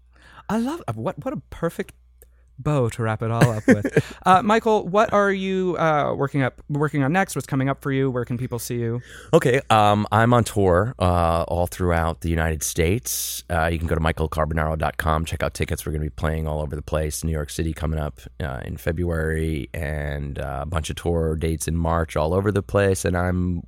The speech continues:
Speaker 2: I'm, I love performing live. Love performing live. This is what I've done my whole life.
Speaker 1: Mm-hmm.
Speaker 2: Uh, just, and fans of the show come and see, uh, the live sh-, tours, and it's, it's awesome to, to, to, a lot of people still wonder if, like, what I do on my T V show is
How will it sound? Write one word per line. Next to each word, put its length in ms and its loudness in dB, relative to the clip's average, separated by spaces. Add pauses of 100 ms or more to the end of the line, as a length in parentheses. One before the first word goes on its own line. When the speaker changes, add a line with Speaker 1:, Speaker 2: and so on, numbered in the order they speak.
Speaker 2:
I'm, 480 0
I 60 4
love 540 4
performing 380 -2
live. 340 -8
Love 680 0
performing 300 -8
live. 100 -2
This 100 2
is 40 2
what 80 6
I've 80 2
done 120 0
my 80 -2
whole 200 -2
life. 440 -6
Speaker 1:
Mm-hmm. 160 0
Speaker 2:
Uh, 380 -2
just, 340 -8 (580)
and 440 2
fans 280 4
of 60 -6
the 60 -2
show 260 4
come 220 2
and 100 0
see, 460 0 (180)
uh, 360 -2
the 100 -6
live 260 0
sh-, 80 -8 (420)
tours, 420 2
and 100 -4
it's, 240 -6
it's 280 -4
awesome 420 -2
to, 160 -6 (140)
to, 120 -6 (140)
to, 160 -2 (260)
a 60 8
lot 160 6
of 80 0
people 140 0
still 160 2
wonder 340 0
if, 100 -2
like, 180 0
what 120 0
I 20 -2
do 140 -2
on 60 -4
my 80 -4
T 140 -6
V 100 -4
show 200 -2
is 140 -4